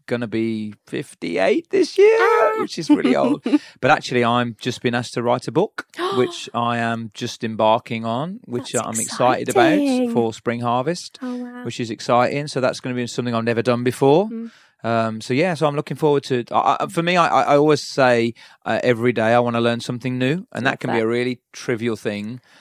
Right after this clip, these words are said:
Speaker 1: or it can be a big thing. But I think doing something like this means that actually this is a year when I'm gonna be doing some stuff I've never done before, which is good.
Speaker 2: That's, that sounds so exciting.
Speaker 1: Mm.
Speaker 2: I really love this time of year because I love the fresh perspective that it brings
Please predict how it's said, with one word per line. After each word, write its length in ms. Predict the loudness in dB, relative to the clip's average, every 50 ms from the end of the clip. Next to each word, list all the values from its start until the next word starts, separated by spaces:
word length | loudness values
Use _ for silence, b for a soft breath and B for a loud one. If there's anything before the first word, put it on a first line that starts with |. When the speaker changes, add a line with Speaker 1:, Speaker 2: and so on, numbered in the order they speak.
| b b b
Speaker 1:
or 200 | -4 -4 -2 -4
it 80 | -4
can 100 | -6 -6 -2
be 80 | -2
a 60 | -2
big 180 | -2 -4 -6 -6
thing. 280 | -6 -6 -6 -6 -6 -4
But 100 | -4 -4
I 40 |
think 200 | -2 -2 -4 -2
doing 160 | 0 0 0 0
something 260 | 0 -4 -4 0 2
like 180 | 2 2 2
this 220 | 2 0 -2 -2 -4
means 280 | -6 -6 -6 -8 -8
that 120 | -6 -6 -4
actually 260 | -4 -6 -6 -8 -6
this 240 | -6 -6 -8 -8 -10
is 140 | -8 -4 -4
a 60 | -4
year 300 | -2 -2 -2 0 0 -2
when 120 | -2 -2 -4
I'm 80 | -4 -6
gonna 120 | -6 -6
be 120 | -6 -4
doing 180 | -4 -4 -6 -6
some 160 | -10 -14 -16
stuff 220 | -10 -10 -8 -8 -8
I've 100 | -8 -6
never 160 | -6 -6 -6
done 160 | -6 -8 -8
before, 360 | -10 -12 -10 -10 -10 -10 -14 -16 _
which 180 | -8 -8 -6 -6
is 60 | -6
good. 180 | -4 -4 -4 -4
Speaker 2:
That's, 180 | -6 -14 -16 -6
that 160 | -6 -6 -6 -2
sounds 240 | 0 0 0 0
so 120 | 2 2 2
exciting. 720 | 2 0 2 0 0 0 0 -2 -2 -2 0 0 -2 -4
Speaker 1:
Mm. 60 | -6 -6 B B -14 -4 B
Speaker 2:
I 80 | 4 4
really 240 | 4 4 4 4
love 180 | 4 4 4 4
this 140 | 0 -2 0
time 200 | 0 -2 0 0
of 120 | -2 0
year 160 | 0 0 0
because 580 | 0 -2 -6 -6 -4 -4 -4 -4 -4 -6 -6 -8 -6
I 160 | -4 -2 -2
love 320 | 0 2 2 2 2 2 -4
the 80 | -6
fresh 260 | -4 -4 -4 -6 -4 -6
perspective 540 | -6 -6 -2 0 -2 -2 -2 -6 -8 -4
that 120 | -4 -4 -4
it 120 | -4 -2
brings 480 | 0 0 0 0 0 -2 -4 -4 -8